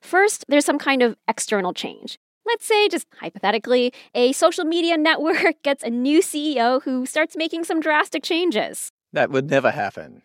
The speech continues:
Speaker 1: Oh, no, just unthinkable. Step number two, a small number of users decides to quit. This is not a mass exodus, but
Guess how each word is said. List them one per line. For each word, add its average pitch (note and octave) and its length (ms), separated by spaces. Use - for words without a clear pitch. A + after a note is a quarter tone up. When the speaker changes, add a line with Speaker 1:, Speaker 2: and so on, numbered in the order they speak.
Speaker 1:
Oh, D4+ 160
no, G3 400
just - 320
unthinkable. - 640
Step B3 240
number A3 180
two, A#4 400
a C4+ 80
small E4+ 500
number C4+ 320
of G3 160
users A#3+ 500
decides F3+ 440
to - 100
quit. - 520
This E4 240
is C#4+ 160
not A4+ 240
a D#4 40
mass A3 440
exodus, F3+ 640
but C4 220